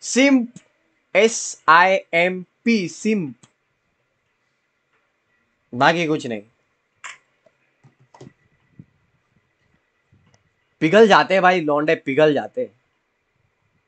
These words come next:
पिघलना नहीं चाहिए, सख्त, सख्त बनना चाहिए, सख्त। जैसे कि अपने एम्परर भाई इतने सख्त हैं, सख्त लौंडे भाई।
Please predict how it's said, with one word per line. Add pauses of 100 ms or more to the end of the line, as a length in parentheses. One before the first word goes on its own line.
(880)
पिघलना
नहीं
चाहिए,
सख्त,
सख्त
बनना
चाहिए,
सख्त। (380)
जैसे
कि
अपने
एम्परर
भाई
इतने
सख्त
हैं, (340)
सख्त
लौंडे
भाई।